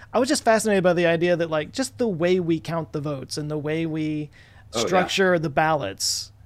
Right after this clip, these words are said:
Speaker 2: Mm-hmm.
Speaker 1: could have a massive impact on, uh, having more choices in who we
Speaker 2: Mm-hmm.
Speaker 1: vote for, on, um,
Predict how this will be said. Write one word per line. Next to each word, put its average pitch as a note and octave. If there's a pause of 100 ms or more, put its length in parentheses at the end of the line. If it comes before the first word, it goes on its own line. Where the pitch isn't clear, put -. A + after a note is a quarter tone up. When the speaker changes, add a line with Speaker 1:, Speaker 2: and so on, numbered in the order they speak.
(520)
Speaker 2:
Mm-hmm. A2
Speaker 1:
could F3
have E3+
a E3+
massive E3+
impact D#3+
on, D3 (180)
uh, F#3
having E3+
more D3+
choices F#3+
in E3+
who D#3+
we D#3+
Speaker 2:
Mm-hmm. C#3+
Speaker 1:
vote F#3
for, E3 (380)
on, D#3+
um, D3+